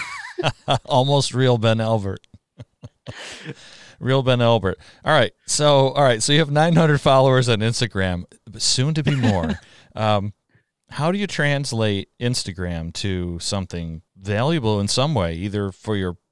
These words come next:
Speaker 2: per-, like, other than just ego? Like, how do you take Instagram and turn it into something? Um, and since we're talking about business people, let's just, let's go there first.
Speaker 1: Yeah, I mean, my main piece of advice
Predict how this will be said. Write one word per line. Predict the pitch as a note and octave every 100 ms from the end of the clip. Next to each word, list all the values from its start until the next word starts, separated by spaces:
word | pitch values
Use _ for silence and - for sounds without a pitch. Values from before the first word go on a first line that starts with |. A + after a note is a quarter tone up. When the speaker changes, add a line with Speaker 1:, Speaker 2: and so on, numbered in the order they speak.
| _
Speaker 2:
per-, | - G#2+ -
like, | B2+ D#3
other | F#3+ G3+
than | F#3+ C#3
just | B2+ -
ego? | G#2+ G2 D#2+ A#1 - _ _ _
Like, | G#2 G2 _ _
how | -
do | D#3+
you | F3
take | D3+ - -
Instagram | - B2 - F#2+ G2 E2+ E2+
and | E2+
turn | - A2+
it | G2+
into | G2+ F#2 F2
something? | E2+ D2 C#2+ C#2+ _ _ _ _ F#2+
Um, | F2+ F2 E2+ -
and | A#2
since | - C#3 -
we're | B2
talking | B2 B2 A#2+ A2
about | G#2 A2 G2
business | G#2+ A2 A#2+
people, | B2+ C3 C3 A#2
let's | A#2+ -
just, | - A2 -
let's | G#2 -
go | A#2 A#2
there | A2+
first. | A2 A#2+ E2+ - - _
Speaker 1:
Yeah, | G3+ F3+
I |
mean, | C#3+ B2+
my | B2 B2
main | B2 B2 C#3
piece | D3+ - C#3+ -
of | B2+
advice | G#2+ F#2+ G2 G2 G2 -